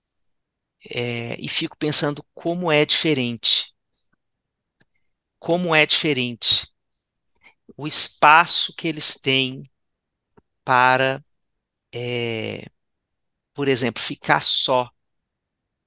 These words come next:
E na hora que eles estão muito desassossegados com o que aconteceu.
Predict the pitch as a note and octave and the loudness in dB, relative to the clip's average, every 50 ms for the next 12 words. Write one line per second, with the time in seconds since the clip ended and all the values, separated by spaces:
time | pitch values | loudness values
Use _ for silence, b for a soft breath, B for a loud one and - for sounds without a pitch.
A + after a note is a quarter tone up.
0 | _ _ _ _ _ _ _ _ _ _ _ _ _ _ _ _ _ _ _ _ | _ _ _ _ _ _ _ _ _ _ _ _ _ _ _ _ _ _ _ _
1 | _ _ _ _ _ _ _ _ _ _ _ _ _ _ _ - C3+ C3 C3 C3 | _ _ _ _ _ _ _ _ _ _ _ _ _ _ _ -16 -12 -10 -10 -8
2 | B2+ B2 A#2+ A#2 - B2 B2 B2+ B2+ B2+ B2+ - - A#2 - - - - B2 A#2+ | -8 -8 -8 -10 -10 -8 -4 -2 0 0 -2 -2 -4 0 0 0 0 0 -4 -8
3 | A#2+ A#2+ B2+ C3 C3 - - - C3+ B2 A#2 A2 G#2+ G2+ - _ _ _ _ B | -8 -10 -10 -12 -14 -14 -14 -12 -12 -10 -10 -12 -14 -14 -16 _ _ _ _ B
4 | B B B _ _ _ _ _ _ _ _ _ _ _ _ _ _ _ _ _ | B B B _ _ _ _ _ _ _ _ _ _ _ _ _ _ _ _ _
5 | _ - - - A#2+ G#2 - - - D3 B2 - - - - - D3 C3 G#2+ G2+ | _ -20 -20 -8 -4 -2 0 2 2 2 2 0 0 2 0 0 0 0 0 4
6 | B2 B2 A#2+ A#2+ - - - - - B2 A2+ - - A2 - - A#2 G#2+ - A2+ | 4 6 6 4 2 0 -6 -6 -6 -12 -14 -12 -12 -14 -14 -14 -16 -12 -4 -2
7 | - - - B2 A2+ G#2+ G#2 G2+ | 0 0 0 -2 -4 -8 -10 -14